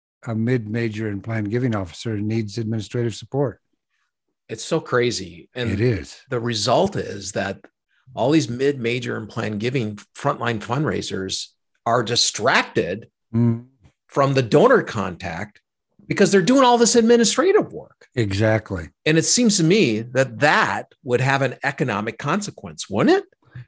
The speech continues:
Speaker 1: Well, a-, absolutely. Yes, it does. I mean, okay, think about it this way. I mean, this is just pure logic, pure logic.
Speaker 2: Yeah.
Speaker 1: The less time a frontline fundraiser spends with the donor,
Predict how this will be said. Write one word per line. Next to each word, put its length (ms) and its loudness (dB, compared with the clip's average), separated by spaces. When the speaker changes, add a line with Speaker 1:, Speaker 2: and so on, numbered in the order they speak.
Speaker 1:
Well, 420 -6
a-, 180 -6
absolutely. 680 0
Yes, 180 -4
it 100 -4
does. 340 2
I 20 2
mean, 240 2
okay, 380 -4
think 180 0
about 180 0
it 80 -4
this 220 -6
way. 180 -10
I 60 -2
mean, 280 0
this 120 -2
is 80 0
just 300 -4
pure 220 6
logic, 440 2
pure 300 2
logic. 480 -6
Speaker 2:
Yeah. 240 -14
Speaker 1:
The 120 0
less 380 2
time 640 2
a 60 -6
frontline 500 0
fundraiser 560 2
spends 300 -4
with 100 -8
the 80 -8
donor, 500 -2